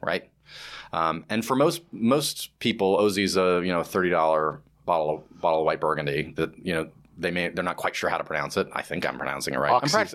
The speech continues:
Speaker 2: I'm a
Speaker 1: uh,
Speaker 2: Oxy
Speaker 1: you know what?
Speaker 2: Duress.
Speaker 1: I say it the way I say it. That's the way I can say
Speaker 2: <laughs> Yeah,
Speaker 1: it.
Speaker 2: it, me
Speaker 1: Um,
Speaker 2: too.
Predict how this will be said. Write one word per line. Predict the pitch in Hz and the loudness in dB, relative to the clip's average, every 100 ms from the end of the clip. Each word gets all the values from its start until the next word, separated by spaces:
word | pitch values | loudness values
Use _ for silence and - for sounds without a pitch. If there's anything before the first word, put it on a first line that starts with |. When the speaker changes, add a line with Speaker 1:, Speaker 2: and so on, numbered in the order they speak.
| - | -2
Speaker 2:
I'm | 120 | 0
a | 143 | 2
Speaker 1:
uh, | 196 - 151 | 0 2 4
Speaker 2:
Oxy | 175 - 175 | 4 2 0
Speaker 1:
you | 156 | 4
know | |
what? | 160 170 | 6 6
Speaker 2:
Duress. | 240 - - - | 6 2 0 0
Speaker 1:
I | 151 | 2
say | 143 202 | 4 4
it | |
the | 147 | 4
way | 139 | 4
I | 110 | 4
say | - 92 | 4 2
it. | 87 | 4
That's | 110 - | 2 2
the | 107 | 2
way | 101 | 2
I | |
can | 92 80 | 2 0
say | 110 | 2
Speaker 2:
<laughs> | |
Yeah, | 120 | 2
Speaker 1:
it. | - | 2
Speaker 2:
it, | 123 - | -4 -2
me | 117 | 2
Speaker 1:
Um, | 113 113 | 2 2
Speaker 2:
too. | - | -4